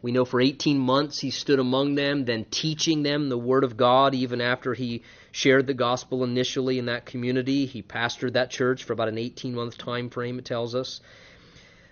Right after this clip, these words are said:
First Corinthians two, one to five, Paul says, "And I, brethren, when I came to you," and listen to Paul's words,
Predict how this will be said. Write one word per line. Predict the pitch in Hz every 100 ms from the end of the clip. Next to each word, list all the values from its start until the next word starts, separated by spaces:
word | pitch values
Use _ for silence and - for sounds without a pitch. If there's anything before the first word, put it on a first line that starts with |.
| _
First | 165 170
Corinthians | 180 165 170 165 -
two, | - 175 165
one | 147 151
to | 156
five, | 151 156 156 143 135
Paul | 160 147
says, | 143 139
"And | 135
I, | 139
brethren, | 160 143 147 147 147 135
when | 127
I | 123
came | - 175 180 190 165
to |
you," | 120 104 104
and | 135
listen | 123 135 147
to |
Paul's | - 147 135
words, | 139 107 101 113